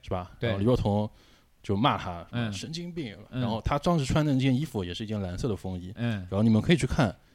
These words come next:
Speaker 1: 很早的，呃，就是银河映像第一本电影叫《无畏神探》。
Speaker 2: 嗯。OK。
Speaker 1: 然后他当时刘青云穿的也是差不多类似这件风衣，
Speaker 2: OK。
Speaker 1: 然后李若彤演，演的也是，也是他老婆。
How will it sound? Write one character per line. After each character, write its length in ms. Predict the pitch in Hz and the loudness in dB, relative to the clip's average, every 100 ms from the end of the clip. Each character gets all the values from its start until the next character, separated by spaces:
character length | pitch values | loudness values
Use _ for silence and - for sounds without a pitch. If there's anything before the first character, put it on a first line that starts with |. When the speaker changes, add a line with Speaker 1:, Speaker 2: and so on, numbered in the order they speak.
| _ _ _ - | _ _ _ -4
Speaker 1:
很 160 | - | 0
早 220 | 160 135 85 | 4 2 2
的， 100 | 85 | -8
呃， 120 | 101 | -8
就 140 | 101 104 | -6 -6
是 160 | 101 | -4
银 140 | 92 143 | 0 2
河 80 | |
映 40 | 156 | 2
像 140 | 120 | 2
第 140 | 113 170 | 0 -4
一 20 | |
本 160 | 131 | -4
电 140 | 85 104 | -6 -8
影 40 | |
叫 100 | 87 90 120 | -4 -2 2
《无 40 | |
畏 100 | 151 | 2
神 180 | - 87 | 2 -2
探》。 140 | 123 110 | -4 -4
Speaker 2:
嗯。 40 | |
OK。 180 | - 117 | -4 -4
Speaker 1:
然 280 | 117 107 - | -4 -6 -6
后 120 | 104 | -4
他 220 | 113 156 160 - | 0 0 0 0
当 140 | 165 | 0
时 100 | - | 4
刘 100 | 107 | 4
青 140 | 113 131 | 4 2
云 100 | 110 | 0
穿 200 | - 139 | 0 2
的 60 | 139 | 0
也 60 | |
是 200 | 90 117 | -2 -8
差 160 | 110 127 | -4 -2
不 60 | 110 | 0
多 80 | 110 | 0
类 100 | 110 | -2
似 100 | 107 | -4
这 60 | |
件 160 | 98 87 | -6 -6
风 240 | - 87 | -6 -8
衣， 40 | 87 | -8
Speaker 2:
OK。 120 | 113 | -6
Speaker 1:
然 80 | 110 | -2
后 40 | |
李 60 | 101 | 0
若 80 | 123 | 2
彤 120 | 117 | 2
演， 200 | 110 87 | -2 -4
演 100 | 87 | -8
的 80 | 101 | -8
也 60 | |
是， 100 | 85 | -10
也 100 | - | -10
是 100 | 85 | -10
他 120 | - 104 | -6 -6
老 100 | - | -6
婆。 100 | - | -10